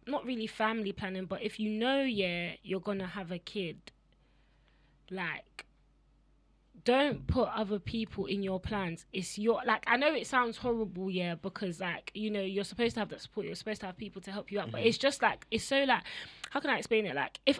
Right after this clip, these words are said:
Speaker 1: I needed to do something, I'm not gonna be like, "Right, so Atiti's gonna drive me here, do, do, do, do," without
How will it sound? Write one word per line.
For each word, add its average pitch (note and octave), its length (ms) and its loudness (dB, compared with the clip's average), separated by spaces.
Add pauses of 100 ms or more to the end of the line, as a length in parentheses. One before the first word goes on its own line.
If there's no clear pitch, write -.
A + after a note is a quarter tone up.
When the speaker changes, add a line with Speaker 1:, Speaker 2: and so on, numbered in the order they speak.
(120)
Speaker 1:
I C4+ 240 12
needed B3+ 320 0
to A3+ 140 -2
do A3+ 200 0
something, F#3 580 -2 (160)
I'm A3+ 160 4
not - 140 0
gonna G#3+ 200 2
be G3+ 160 0
like, E3+ 340 -2 (360)
"Right, G3 260 4
so G3 340 0 (120)
Atiti's G#3+ 380 -4
gonna G#3 260 0
drive G3+ 340 2
me F#3 260 -2
here, F3+ 400 0 (280)
do, A3+ 120 6
do, G3 280 8
do, G3 120 8
do," F3+ 80 4
without G#3 440 8